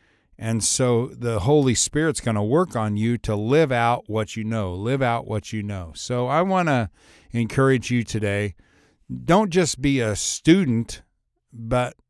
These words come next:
live out what you have learned in the classroom. Go, go to church on Sunday, hear the Word of God, but then Monday, figure out a way that I can apply what I heard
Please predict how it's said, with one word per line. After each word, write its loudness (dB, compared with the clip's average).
live 4
out 2
what -4
you 0
have -2
learned 0
in -2
the -6
classroom. -6
Go, 6
go 8
to 6
church 0
on -2
Sunday, -6
hear 2
the 2
Word 2
of -8
God, -2
but -2
then 2
Monday, 0
figure 2
out 4
a 2
way 0
that -2
I -2
can -6
apply 0
what -2
I -4
heard -2